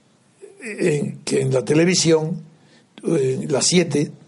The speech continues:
tuvo un enfrentamiento verbal, no enfrentamiento, un diálogo, porque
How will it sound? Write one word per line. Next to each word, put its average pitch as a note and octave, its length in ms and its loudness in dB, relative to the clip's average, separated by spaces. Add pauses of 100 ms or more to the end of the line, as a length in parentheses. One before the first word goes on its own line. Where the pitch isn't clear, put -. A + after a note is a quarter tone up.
(320)
tuvo F3+ 400 2
un D#3 500 -2
enfrentamiento C#3+ 720 0
verbal, D3 440 0
no D3+ 100 0
enfrentamiento, B2 760 -4 (220)
un G2+ 180 -8
diálogo, B2 480 0
porque B2 400 -8